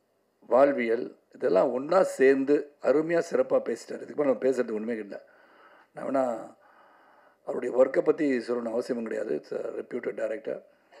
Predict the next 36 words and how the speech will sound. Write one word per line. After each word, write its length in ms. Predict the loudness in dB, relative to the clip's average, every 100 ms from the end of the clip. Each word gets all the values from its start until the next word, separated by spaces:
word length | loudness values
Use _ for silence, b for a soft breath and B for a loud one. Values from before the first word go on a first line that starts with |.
| b b b
அந்த 160 | -12 -12
ஸ்கூல், 440 | -8 -2 -2 -2 -10
எந்த 140 | -8
ஸ்கூல்லேருந்து 440 | -8 -6 -6 -6 -8
வந்திருக்காரு 340 | -10 -10 -12
உங்களுக்கு 220 | -12 -12
எல்லாம் 120 | -12 -12
தெரியும். 340 | -12 -12 -12 -18 b b b b b b
And 180 | -8 2
dedicated 460 | 4 4 4 2 2
person. 200 | 0 0 -4
அதை 120 | -4
முதல்ல 240 | -2 0
வசந்தபாலனை 460 | -2 0 0 0 -4
பத்தி 120 | -8
நான் 180 | -10 -8
சொல்லிடுறேன். 320 | -6 -6 -6
ஏன்னா 140 | -8 -8
dedicated 400 | -8 -2 -2 0
person 220 | -2 -2
இந்த 100 | -4 -4
ப்ராஜெக்டை 460 | 0 2 2 -4 -6
பண்றாருன்னு 500 | -4 4 4 4 -2
சொன்ன 140 | -4 -4
உடனே 220 | -6 -10 -12 B B B B B B B B B B
I 120 | -2 4
know 140 | 6
it's 160 | 6 2
in 100 | 0
safe 240 | 6 6 6
hands. 300 | -2 -4 -12 -18 b b b b b b b
நான் 160 | 2 4
என்ன 220 | 6 4
சொல்ல 240 | 6 6
விரும்புறேன்னா 400 | 6 6 6 4
இங்க, 220 | 2 2